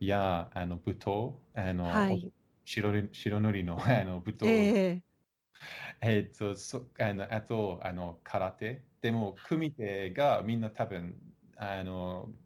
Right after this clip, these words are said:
Speaker 1: ご存知だと思っているので、
Speaker 2: はい。
Speaker 1: あえ-、型、あの、よく多分みんなが、あの、知られていない、あの、型をピックアップして、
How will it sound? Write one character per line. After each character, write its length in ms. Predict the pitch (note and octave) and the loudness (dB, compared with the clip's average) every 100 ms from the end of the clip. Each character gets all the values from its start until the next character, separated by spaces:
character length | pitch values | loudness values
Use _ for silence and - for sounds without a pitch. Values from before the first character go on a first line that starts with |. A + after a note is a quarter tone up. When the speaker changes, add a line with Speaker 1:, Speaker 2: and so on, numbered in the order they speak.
| _ _ | _ _
Speaker 1:
ご 100 | B2 | 2
存 200 | A#2+ C3+ | 4 2
知 120 | G#2 | 0
だ 100 | F#2 | -4
と 160 | - F#2+ | -6 -8
思 160 | F#2+ | -8
っ 40 | F#2 | -8
て 140 | - | -6
い 60 | F#2 | -4
る 100 | F#2 | -4
の 200 | F#2 F#2 | -8 -4
で、 360 | A#2+ A2+ F2+ - - | -2 0 -2 -8 -20
Speaker 2:
は 180 | - A2+ | 0 4
い。 60 | A2 | 4
Speaker 1:
あ 20 | |
え-、 120 | G#2 _ _ _ _ _ | 2 _ _ _ _ _
型、 380 | - B2+ A2+ - _ _ _ | -4 -2 -2 -6 _ _ _
あ 220 | G#2 F2 F2+ | -10 -6 -4
の、 420 | F2 F2 E2+ - | -4 -4 -6 -8
よ 120 | - A#2+ | -4 -2
く 200 | A#2 F#2+ | -2 -4
多 160 | F2+ | -4
分 400 | F2 F2 F2 F2 | -4 -4 -4 -4
み 100 | F#2 | -4
ん 60 | F#2+ | -6
な 320 | F#2+ F#2+ F#2+ - - - _ _ | -4 -6 -8 -12 -20 -20 _ _
が、 500 | G#2+ G#2+ G2+ F#2 F2+ | 0 2 4 2 -2
あ 240 | G2+ F2+ F2+ | -2 -2 0
の、 340 | F2+ F2 F2+ | -2 -2 -4
知 180 | F2+ - | -4 -2
ら 120 | G2 | 0
れ 100 | F#2+ | 0
て 160 | F#2 G2+ | -4 -4
い 80 | G2 | 0
な 180 | A2+ | 2
い、 320 | A2 G2 F2 - - _ | 2 0 -4 -10 -20 _
あ 160 | F2+ | -2
の、 100 | F2 | -2
型 360 | E2+ - G#2 B2+ | -4 -4 2 2
を 80 | B2 | 2
ピ 140 | - | -2
ッ 40 | G2+ | -6
ク 80 | F#2 | -6
ア 40 | |
ッ 20 | |
プ 120 | - | -8
し 120 | - - | -14 -8
て、 420 | A2+ G#2+ F2 | -4 -2 -4